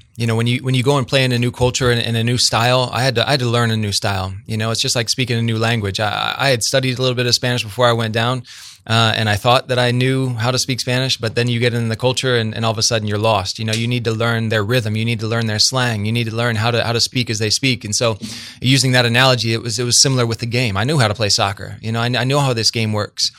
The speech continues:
Um, at the same time, there's, there's just a different style. There's, there's different coaching. There's, there's different methods. Uh, there's certainly a different language, uh, literally in, in the game. And so there was a lot of getting used to. And, uh, you know, our, our,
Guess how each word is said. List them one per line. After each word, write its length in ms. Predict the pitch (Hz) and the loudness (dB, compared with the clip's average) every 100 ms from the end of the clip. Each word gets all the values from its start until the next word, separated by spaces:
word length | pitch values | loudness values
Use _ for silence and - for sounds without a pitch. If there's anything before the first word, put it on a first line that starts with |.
| - - - - | -20 -20 -12 -2
Um, 360 | 120 117 113 | 0 2 0
at 100 | 117 | -2
the 80 | - | 0
same 220 | - 135 135 | 0 0 2
time, 280 | 123 117 | 0 2
there's, 180 | 113 113 | 0 0
there's 160 | 123 113 | 0 0
just 200 | 123 117 | -2 -2
a 40 | |
different 260 | 123 123 117 | -4 -4 -2
style. 460 | - 120 120 101 101 | 0 0 0 -4 -8
There's, 260 | 110 110 107 | -6 -4 -4
there's 160 | 113 | -4
different 240 | 107 107 120 | -4 -6 -4
coaching. 520 | 127 139 95 90 101 | -2 0 -2 -4 -4
There's, 200 | 113 107 | -4 -2
there's 160 | 117 104 | -4 -4
different 340 | 117 123 110 - | -4 -4 -6 -2
methods. 540 | 123 127 107 104 - - - - - | -2 0 -4 -4 -6 -8 -20 -20 -6
Uh, 180 | 110 110 | -2 0
there's 160 | 110 | 0
certainly 240 | - 147 120 | 0 0 0
a 40 | |
different 260 | 113 113 107 | -2 -4 0
language, 580 | 127 151 120 107 - - | 0 2 0 -2 -4 -4
uh, 320 | 107 104 104 - 107 | -4 -4 -4 -8 -12
literally 580 | 113 135 139 120 104 101 | -4 -2 -2 -2 -6 -6
in, 140 | 117 | -6
in 160 | 113 117 | -4 -4
the 80 | 110 | -4
game. 260 | 113 110 | -4 -4
And 100 | 110 | -2
so 200 | - 131 | -2 0
there 80 | 139 | 0
was 100 | 139 | -2
a 40 | 135 | 2
lot 180 | 135 | 2
of 60 | 131 | 2
getting 180 | 123 120 | -2 -2
used 240 | 127 - | -2 -2
to. 200 | 110 98 101 _ _ _ _ _ _ - | -6 -10 -14 _ _ _ _ _ _ -8
And, 340 | 123 117 113 117 | -4 -2 -2 0
uh, 260 | 113 110 101 - - - - | 0 0 -4 -16 -20 -12 -2
you 60 | |
know, 200 | 120 117 | 2 2
our, 180 | 113 123 | 2 2
our, 280 | 120 120 | 2 0